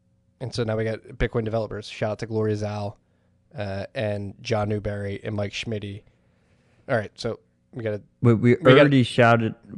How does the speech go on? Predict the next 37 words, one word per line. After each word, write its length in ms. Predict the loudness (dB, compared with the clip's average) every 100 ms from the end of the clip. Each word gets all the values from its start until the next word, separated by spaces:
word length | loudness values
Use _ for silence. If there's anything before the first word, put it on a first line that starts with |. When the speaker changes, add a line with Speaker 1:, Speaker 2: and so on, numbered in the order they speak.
| 0
Speaker 2:
We 140 | 2 4
already 380 | 4 4 4 0
spoke 560 | -4 -16 0 4 4
about 240 | 4 2 2
Brink. 420 | -2 -2 -10 _ _ _ 0
They, 140 | 2
Speaker 1:
Did 80 | 2 -2
we? 60 |
Speaker 2:
the 160 | -2 -2
freaks 340 | 2 0 2 4
know 160 | 6
about 260 | 6 4 2
Brink. 200 | 0 -2
We 120 | -6
spoke 300 | -4 -2 0
about 160 | 2 2
it 40 |
last 340 | 2 -2 -4 -12
week. 160 | -12 -6
Speaker 1:
All 60 |
right, 100 | -6
so 120 | -6 2
Brink's 380 | 2 2 -2
first 540 | -6 2 2 2 -4 -12 _ _ -12
grant 460 | -4 -4 -4 -8 -10
is 140 | -8
going 220 | -4 -4 -6
to 80 |
Gloria 360 | -8 -6 -4 -8
Zal. 360 | -10 -12 -2 2
Speaker 2:
No, 240 | 4 2 -6 _ _ _
no, 260 | 4 4 4
they're 220 | 4 4
doing 280 | 4 4 4
grants 420 | 2 4 2 0
and 220 | -2 0 2
fellowships. 720 | 2 2 0 -4 -6 -10